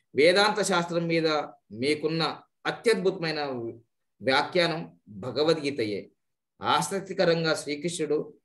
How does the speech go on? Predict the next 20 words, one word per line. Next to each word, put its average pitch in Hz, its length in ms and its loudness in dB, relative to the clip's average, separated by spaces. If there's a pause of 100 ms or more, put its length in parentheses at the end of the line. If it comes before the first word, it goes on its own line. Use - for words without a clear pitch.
(220)
ఆ 143 320 4
తత్వశాస్త్రాన్ని 165 840 0
అర్జునుడికి 143 760 2 (160)
ఒక 147 100 2
యుద్ధ 151 300 2
భూమిలో 185 420 6
బోధించినట్టు 143 800 -2
చూపబడింది. 123 600 -2 (440)
గీత 185 140 6
యొక్క 170 380 4
ప్రతి 180 500 2 (300)
పుటలో 226 420 2 (760)
ప్రకాశమానంగా 185 1120 2
వెలువడే 160 460 4
సందేశం 151 680 -4 (560)
చురుకుగా 175 680 2
పనిచేయడమే 160 640 2
కాని 180 500 -4 (360)
ఆ 147 300 4
చురుకుదనం 185 640 2